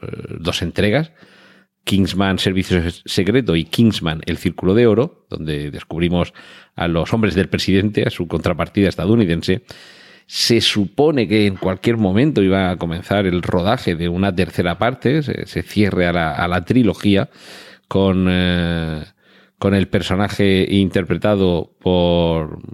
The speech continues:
yo lo diré, que no me sale ahora el nombre, con Colin Firth y con su aprendiz Taron Egerton, pero ahora nos vamos más atrás. Nos vamos a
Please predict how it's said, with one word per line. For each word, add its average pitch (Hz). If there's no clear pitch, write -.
yo 80
lo 85
diré, 147
que -
no 82
me 78
sale 78
ahora 85
el 85
nombre, 127
con 92
Colin 101
Firth -
y 90
con 76
su 95
aprendiz 95
Taron 92
Egerton, 123
pero 120
ahora 151
nos 127
vamos 131
más 95
atrás. -
Nos 101
vamos 139
a 101